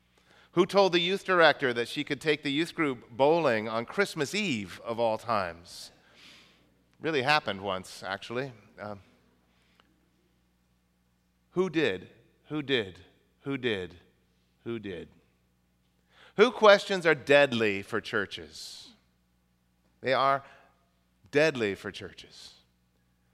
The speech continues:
Because the minute the who question is out of a person's mouth, it has set those two people apart from one another. Someone has assumed the responsibility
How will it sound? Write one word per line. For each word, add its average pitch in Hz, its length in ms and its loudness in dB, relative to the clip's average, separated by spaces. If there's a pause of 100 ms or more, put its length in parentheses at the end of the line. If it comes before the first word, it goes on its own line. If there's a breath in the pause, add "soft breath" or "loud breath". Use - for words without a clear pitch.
(200)
Because 127 240 -2
the 151 80 -2
minute 208 300 2
the 156 140 4
who 190 200 0
question 175 500 2
is 131 200 -4
out 165 380 4
of 127 320 -2
a 117 100 -8
person's 135 480 -4
mouth, 127 600 2 (1080)
it 131 140 0
has 139 200 4
set 190 400 2
those 160 220 0
two 165 180 -4
people 147 460 -4
apart 123 420 -2
from 104 160 -8
one 101 140 -4
another. 87 340 -10 (760)
Someone 196 420 4
has 156 180 0
assumed 220 520 0
the 160 160 -4
responsibility 156 1080 2